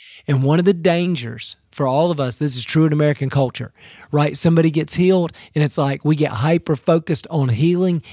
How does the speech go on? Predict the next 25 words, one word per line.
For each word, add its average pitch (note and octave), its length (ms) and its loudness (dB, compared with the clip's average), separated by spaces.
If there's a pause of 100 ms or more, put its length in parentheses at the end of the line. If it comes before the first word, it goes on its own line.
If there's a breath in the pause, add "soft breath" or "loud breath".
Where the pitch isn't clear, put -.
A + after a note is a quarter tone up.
(100)
and D3+ 160 2
we C#3+ 160 2
lose C3 300 0
sight F#3 720 -2 (720 soft breath)
of D3+ 140 0
the D3 80 2
more D3 240 4
important D3+ 540 0
message C#3+ 720 -2 (380 soft breath)
of D#3 180 -2
salvation, D3 1200 -2 (200 soft breath)
redemption, C3+ 1120 0 (260 soft breath)
eternal C3+ 520 0
life, C#3+ 460 -2 (300 loud breath)
the C#3+ 80 0
kingdom D#3+ 420 0
of C#3+ 140 -2
God C#3 300 -2
established, C#3 720 0 (200 loud breath)
not E3 220 0
just D#3+ 220 0
healing D3+ 360 2
your C#3 140 2
physical C3 400 -2
body, C3+ 380 0